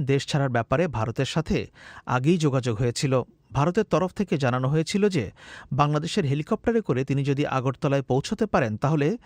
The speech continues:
সেখান থেকে তাকে দিল্লি নেওয়া হবে। শেখ হাসিনার ছেলে সজীব ওয়াজেদ জয় বিবিসি বাংলাকে বলেন, তার মা দেশ ছাড়তে চাননি, কিন্তু পরিবারের সদস্যরা তার নিরাপত্তা নিয়ে উদ্বিগ্ন ছিলেন, সেজন্য তাকে নিরাপদ আশ্রয়ে যাবার কথা জোর দিয়ে বলেন পরিবারের সদস্যরা।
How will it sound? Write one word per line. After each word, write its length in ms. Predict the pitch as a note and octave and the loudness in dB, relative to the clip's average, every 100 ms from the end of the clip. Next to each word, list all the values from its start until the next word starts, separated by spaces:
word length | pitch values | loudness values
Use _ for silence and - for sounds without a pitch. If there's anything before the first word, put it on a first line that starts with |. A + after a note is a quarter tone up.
| - - - | -16 -20 -16
সেখান 300 | - E3 F#3 | -2 2 2
থেকে 180 | E3+ E3 | 2 0
তাকে 260 | D3 B2+ D3+ D3 | 0 0 0 0
দিল্লি 320 | B2 C#3 D3+ | 0 2 4
নেওয়া 260 | C#3 A#2+ A2+ | 4 2 0
হবে। 220 | A#2+ C3 A2+ _ _ _ _ _ _ _ _ _ _ _ | 0 0 -2 _ _ _ _ _ _ _ _ _ _ _
শেখ 220 | - F3+ | -2 0
হাসিনার 380 | - F3 A3 A3+ | 0 -2 0 -2
ছেলে 240 | - F#3 E3+ | 0 0 2
সজীব 340 | - B2 C3 | 0 -2 0
ওয়াজেদ 300 | C#3 C3+ C#3 | 2 2 -2
জয় 220 | B2+ C3+ D#3+ | 0 0 2
বিবিসি 340 | A#2 C3 - | 0 -2 -2
বাংলাকে 360 | A#2+ A#2 A#2 B2 | -2 -2 -2 -2
বলেন, 240 | A#2+ C#3 G#3 - | -2 -2 0 2
তার 200 | B2 A#2 | 2 2
মা 160 | A#2 D3 | 0 0
দেশ 220 | B2+ C3 D3 | 0 0 -2
ছাড়তে 300 | - D3 - | -4 -4 -2
চাননি, 320 | C3 A2 A#2 G#2+ | 0 0 0 -2
কিন্তু 240 | - B2 C3+ | -4 -2 -2
পরিবারের 460 | B2+ B2+ B2 B2 | 0 2 2 0
সদস্যরা 480 | - C3 D3+ G3+ D3 - - - - - | 0 -2 0 0 -2 -4 -14 -20 -20 -2
তার 140 | D3+ C3+ | 0 2
নিরাপত্তা 480 | C3 C#3 D#3+ - E3+ | 2 2 0 0 0
নিয়ে 180 | E3 B2+ | 2 0
উদ্বিগ্ন 360 | A#2+ D3 C3 A2+ | 0 0 0 -2
ছিলেন, 280 | - B2 A2+ - | -2 0 -2 -6
সেজন্য 380 | - C#3+ C3 C#3 C#3+ | -4 0 0 0 0
তাকে 220 | B2+ F3 | 0 0
নিরাপদ 380 | C#3 B2 A#2+ A#2+ A2+ | 0 0 0 0 0
আশ্রয়ে 400 | A2 - C#3+ B2+ | -2 0 0 2
যাবার 220 | A#2+ A#2+ | 0 0
কথা 240 | B2+ - E3 | -2 -2 0
জোর 200 | B2+ A2+ | 0 -2
দিয়ে 180 | A#2+ A#2 | 0 0
বলেন 240 | A#2 C3+ D#3+ | 0 -2 -2
পরিবারের 440 | B2 A#2+ A#2 A#2 | -2 0 0 -2
সদস্যরা। 480 | C#3 C3 - A#2+ | -2 -2 0 0